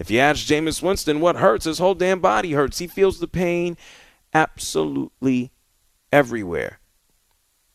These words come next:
And so one of these teams was basically gonna walk out just buried for the rest of the season. For all my friends in New Orleans, who I was just in New Orleans all last week and,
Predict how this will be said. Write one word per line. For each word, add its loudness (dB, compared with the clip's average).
And -8
so 4
one 4
of -2
these -6
teams -4
was -6
basically -2
gonna 0
walk 2
out -2
just -12
buried 2
for -4
the 0
rest 0
of -2
the -4
season. -2
For 4
all 4
my 0
friends -2
in -4
New -4
Orleans, 2
who 0
I 4
was -2
just -2
in -2
New -6
Orleans 0
all 4
last -2
week -4
and, -4